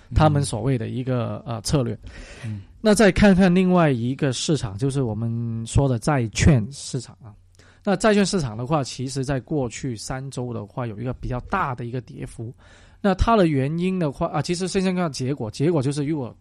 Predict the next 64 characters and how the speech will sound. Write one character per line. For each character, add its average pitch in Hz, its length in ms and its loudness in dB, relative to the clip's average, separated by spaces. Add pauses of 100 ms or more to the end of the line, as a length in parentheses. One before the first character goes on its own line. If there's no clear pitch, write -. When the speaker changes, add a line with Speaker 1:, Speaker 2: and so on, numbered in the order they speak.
(120)
Speaker 1:
大 120 220 -4
家 131 180 -6
是 139 140 -8
有 101 160 -10 (180)
投 117 240 -4
资 135 280 -2
在 123 300 -4
北 117 240 -4
美 120 200 -4
的 117 120 -6
一 117 80 -4
些 127 160 -4
基 147 160 -2
金， 147 240 -4 (380)
啊， 120 140 -6
就 190 120 0
算 185 160 4
你 135 80 -2
是 147 300 -2
买 113 220 -10
一 135 40 -8
些 147 180 -6
普 110 220 -12
通 135 280 -6
的， 110 420 -10
啊， 110 160 -12
我 107 100 -14
们 123 140 -10
叫 135 140 -6
monthly 156 340 -6
income 151 160 -6
fund， 131 240 -6
就 131 100 -10
是 127 140 -8
每 113 220 -8
个 131 100 -2
月 143 160 -2
派 123 300 -4
息 131 200 -8
的 117 140 -4
那 123 80 -8
种 104 140 -12
基 123 120 -10
金， 123 220 -10 (160)
Speaker 2:
嗯。 107 240 -8
Speaker 1:
里 123 140 0
面 185 120 0
都 180 60 0
有 131 80 -2
很 110 160 -8
多， 147 140 -2
一 151 100 -2
大 156 160 -4
部 139 100 -6
分 135 140 -6
是 127 140 -6
涉 147 280 -4
及 113 200 -10
到 127 280 -2 (400)
债 170 140 0
券 135 140 -2
市 127 120 -6
场 110 220 -12
的。 95 100 -14